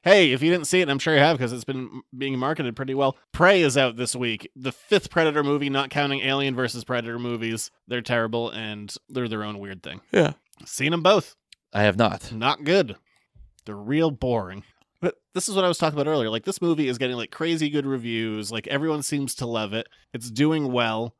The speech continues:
Speaker 1: And frankly, I don't understand how streaming revenue works, but this movie is doing really well. So that's why I don't get why, like, also a movie with a lower budget, like, why a Batgirl couldn't work.
Speaker 2: That's a, well, hmm, that's a great question.
Speaker 1: I, yeah, I don't understand streaming revenue.
Speaker 2: No, I don't understand it either.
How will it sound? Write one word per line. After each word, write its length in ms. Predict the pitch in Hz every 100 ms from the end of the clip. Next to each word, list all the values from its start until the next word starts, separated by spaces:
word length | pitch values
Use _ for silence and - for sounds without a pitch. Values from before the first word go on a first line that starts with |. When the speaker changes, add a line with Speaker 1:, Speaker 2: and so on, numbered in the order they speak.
| _
Speaker 1:
And 260 | 131 127 -
frankly, 360 | 151 156 143
I 40 | 127
don't 140 | 143
understand 400 | 135 127 - 139
how 140 | 127
streaming 440 | 123 - 135 143 131
revenue 380 | 127 127 127 117
works, 420 | 120 143 123 -
but 340 | - 113 113 - -
this 140 | 143
movie 300 | 147 165 139
is 180 | 127 120
doing 400 | 107 175 143 113
really 320 | 113 139 139
well. 300 | 123 151 113
So 160 | 110 123
that's 180 | 127 139
why 120 | 131
I 20 |
don't 140 | 127
get 240 | 123 127 -
why, 220 | 127 120
like, 280 | 113 113 - _ -
also 220 | 143 147
a 20 |
movie 220 | 135 139
with 80 | 131
a 40 |
lower 200 | 120 120
budget, 260 | 120 127 117
like, 140 | 113
why 160 | 113 127
a 80 | 127
Batgirl 640 | 107 120 - 127 120 -
couldn't 380 | - 202 139 104
work. 400 | - 71 - - _ _ _ -
Speaker 2:
That's 240 | - 202
a, 20 | -
well, 280 | 160 170 160 -
hmm, 220 | - 165 107
that's 160 | - 165
a 60 | 139
great 260 | 131 143
question. 480 | - 123 - 92 92 - _
Speaker 1:
I, 160 | 139
yeah, 200 | 151 143
I 20 | 123
don't 140 | 135
understand 400 | 131 120 120 107
streaming 300 | - 107 104
revenue. 360 | 98 95 101 104 _
Speaker 2:
No, 220 | - 117 90 -
I 60 |
don't 140 | 117 113
understand 400 | 107 95 107 98
it 60 | -
either. 260 | 98 87